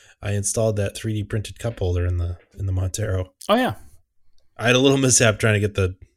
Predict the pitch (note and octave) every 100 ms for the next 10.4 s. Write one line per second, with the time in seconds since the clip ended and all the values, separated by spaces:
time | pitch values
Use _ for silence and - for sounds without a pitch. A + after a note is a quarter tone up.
0 | _ G2+ - - G#2+ G#2+ F#2 F#2+ - G2
1 | G#2 G2 F#2 F2+ F#2+ F2 F2 F2 F#2+ _
2 | _ _ _ _ - - _ _ _ _
3 | - - - - - - - _ _ _
4 | - C3+ B2+ C3+ B2 - A#2+ A2 A#2 A#2
5 | - G2+ G2 - - _ _ _ _ -
6 | - - G#2+ - - _ _ _ _ _
7 | _ - G#2+ A#2 G2 C3 - - - _
8 | _ _ - _ - - C#3+ C#3 B2 A2
9 | A2 G#2 G2 G#2 G2 F#2+ G2 G2 G2 G2
10 | G2 G2 G2 F#2